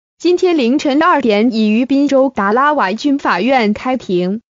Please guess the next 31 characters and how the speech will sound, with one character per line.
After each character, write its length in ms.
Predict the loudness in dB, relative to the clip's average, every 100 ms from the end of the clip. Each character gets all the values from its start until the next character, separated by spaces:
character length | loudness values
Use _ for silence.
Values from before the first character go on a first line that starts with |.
| -6
李 240 | -2 0
敖 220 | 2 0
长 260 | 0 0 2
女 160 | 2 0
李 200 | 0 0
玟 260 | 0 -2
当 240 | -2 0 0
起 220 | 0 0
狗 220 | 0 0
仔， 280 | 0 -2 -6 _ _
观 240 | 0 2 2
察 200 | 0 -4
台 260 | -2 -2
湾 220 | 0 0 -2
媒 180 | -4
体 340 | -4 -6 -6 -8
采 240 | -4 -2
访 220 | 0 -2 -2
情 280 | -4 -4
况。 340 | -2 -2 -2 -4
李 180 | -2 2
玟 320 | 2 2 2
关 260 | 2 2 2
注 160 | 0
孙 300 | -2 0 2
安 200 | 2 0
佐 140 | 0 0
案 360 | 2 2 2
情 240 | 0 0 0
发 240 | 0 -2
展， 260 | -2 -4